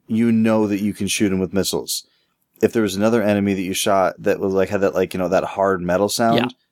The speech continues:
Speaker 1: you know, autom-, okay, I know that I'm not hurting him with this weapon.
Speaker 2: Right.
Speaker 1: So, like, if they, you know,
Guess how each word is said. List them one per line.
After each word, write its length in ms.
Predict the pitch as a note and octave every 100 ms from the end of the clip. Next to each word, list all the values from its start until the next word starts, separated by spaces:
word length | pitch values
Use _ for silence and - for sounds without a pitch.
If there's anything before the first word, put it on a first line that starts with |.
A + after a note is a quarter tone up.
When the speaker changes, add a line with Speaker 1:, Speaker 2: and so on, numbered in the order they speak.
| _ _ - A#2
Speaker 1:
you 60 | B2+
know, 260 | D3+ D3
autom-, 300 | A#2+ A#2 A#2
okay, 440 | A#2 B2+ A#2+ G2 - _ _
I 120 | A2 A2+
know 300 | A2 G#2+ G2+
that 100 | G2
I'm 140 | F#2+
not 220 | G2 G2
hurting 300 | G2 G2+ F#2
him 300 | F#2 F2+ F2 F2 _ -
with 300 | F2+ F#2 -
this 200 | G2 -
weapon. 280 | F2+ E2 D#2
Speaker 2:
Right. 200 | A2 - _ -
Speaker 1:
So, 240 | - G2+
like, 280 | G2 G2 -
if 180 | G#2 -
they, 260 | G#2 G2+ F2+
you 100 | G2
know, 320 | F#2+ F#2 F2